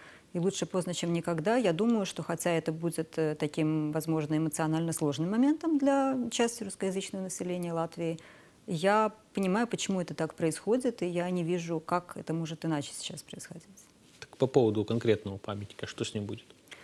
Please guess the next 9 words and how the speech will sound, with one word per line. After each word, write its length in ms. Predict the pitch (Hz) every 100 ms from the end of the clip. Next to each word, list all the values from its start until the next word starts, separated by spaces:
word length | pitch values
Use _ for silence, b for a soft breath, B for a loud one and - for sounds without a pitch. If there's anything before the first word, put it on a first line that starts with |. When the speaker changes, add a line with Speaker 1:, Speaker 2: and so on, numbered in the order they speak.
| B B -
Speaker 1:
Э, 140 | 170 175
будет, 480 | 160 185 233 226 -
э, 260 | 190 180 180
соответственно, 460 | 190 196 190 190
решению 420 | 170 - 190 170
Сейма. 500 | - 156 160 233 311 339 - _ -
Я 200 | - 170
полагаю, 480 | 170 160 156 190 226
что 640 | - - 175 165 156 151